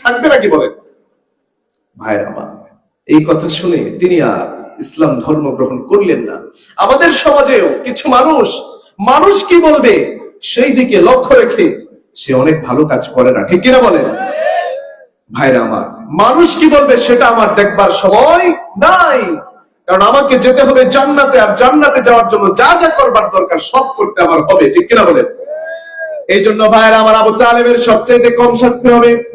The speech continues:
কেমন শাস্তি হবে? জাহান্নামের পাদুকা, জাহান্নামের জুতা তাকে পরিধান করিয়ে দেওয়ার পরে,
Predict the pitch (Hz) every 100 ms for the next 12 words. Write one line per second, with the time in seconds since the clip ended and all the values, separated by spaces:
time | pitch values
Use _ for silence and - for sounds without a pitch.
0 | - - _ 196 220 240 240 262 226 285
1 | 277 277 269 269 - - - 160 240 285
2 | 285 277 277 277 247 240 233 - - _
3 | 202 214 240 240 240 233 214 208 214 247
4 | 262 247 240 240 214 214 208 220 202 196
5 | 202 208 202 214 - 214 214 214 208 185
6 | 185 185 180 175 165 160 165 165 151 -